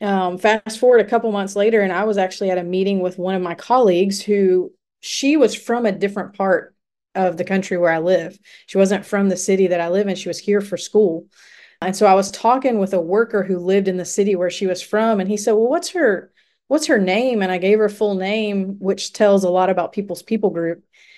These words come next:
He said, "That's a U U P G on our list, an unreached, unengaged people group. To our knowledge, there's not another believer within that people group." And so just to see her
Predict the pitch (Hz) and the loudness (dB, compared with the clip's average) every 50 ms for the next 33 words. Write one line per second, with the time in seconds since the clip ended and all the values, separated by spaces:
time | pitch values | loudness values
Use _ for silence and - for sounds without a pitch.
0 | _ _ _ - - 220 214 233 220 202 240 285 294 320 277 220 180 190 214 233 | _ _ _ -2 0 0 4 4 4 6 4 4 4 2 0 0 2 0 0 2
1 | 233 226 202 208 220 202 190 165 180 190 220 233 196 165 160 - 175 170 175 170 | 2 0 0 -2 -4 -4 -4 -2 -2 -2 0 0 -2 -4 -4 -8 -8 -8 -8 -6
2 | 170 170 180 185 175 160 165 - 180 165 170 185 202 208 214 220 214 - _ _ | -6 -2 0 0 0 -2 -4 -8 -8 -6 -2 -2 0 2 2 2 0 0 _ _
3 | - 202 208 202 202 202 196 196 196 - 226 220 214 202 180 170 175 175 175 165 | -6 -6 -4 0 2 2 2 2 0 -2 -4 -2 -2 -2 -4 -2 0 0 -2 -2
4 | - _ _ - 208 180 175 175 - 196 196 226 226 214 208 202 196 190 185 175 | -4 _ _ -2 0 0 0 0 0 2 4 4 4 4 4 4 4 4 2 2
5 | 160 165 156 156 180 190 202 202 196 190 196 196 208 208 202 190 185 185 180 196 | 0 -4 -6 -2 0 0 2 2 0 0 0 0 0 0 0 0 -2 -2 -2 -2
6 | 180 165 175 165 165 180 226 254 196 156 156 160 175 170 - 185 175 175 170 160 | -2 -2 -4 -4 -4 -4 -6 -6 -6 -8 -8 -6 -8 -6 -4 -4 -4 -4 -6 -8
7 | - - 196 220 208 220 170 - 156 151 - - _ _ _ - - - - - | -4 -4 -4 -2 -2 -4 -4 -4 -8 -10 -10 -12 _ _ _ -20 -20 -20 -20 -20
8 | _ _ - 185 190 190 196 - 233 208 202 202 269 269 - - 339 269 - - | _ _ -6 -2 -2 0 4 6 6 6 6 6 2 2 2 0 -2 -2 -2 -4
9 | - - 254 262 262 247 254 233 240 240 240 233 233 226 226 214 - - - | -4 -4 -2 0 0 0 2 4 4 6 6 6 6 6 4 2 0 -4 -8